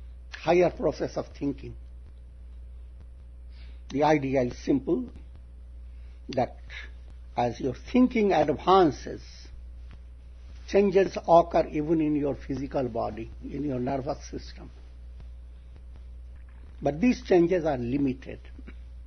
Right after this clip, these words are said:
Keeping that understanding, the basic point that even though I lead you to understand all this is Brahman,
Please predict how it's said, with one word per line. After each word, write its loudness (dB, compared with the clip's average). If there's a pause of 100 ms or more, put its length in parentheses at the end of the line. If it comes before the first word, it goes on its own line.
(1120)
Keeping 6
that 6
understanding, -2
the 2
basic 0
point 0
that -6 (880)
even 4
though 10
I 12
lead 4
you 6
to 0
understand 0
all 8
this -2
is -2
Brahman, 0